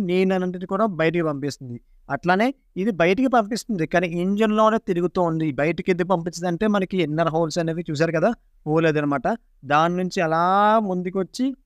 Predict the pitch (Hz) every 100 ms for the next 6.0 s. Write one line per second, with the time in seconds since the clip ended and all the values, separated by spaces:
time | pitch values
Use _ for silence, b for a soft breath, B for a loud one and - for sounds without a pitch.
0 | _ - 147 160 180 151 147 143 147 139
1 | 127 131 123 - 151 226 - _ _ _
2 | - - 208 - 190 180 240 165 _ -
3 | 175 202 208 208 190 196 190 180 185 165
4 | 156 156 226 - - 147 160 170 165 156
5 | 156 165 160 135 143 139 135 131 123 135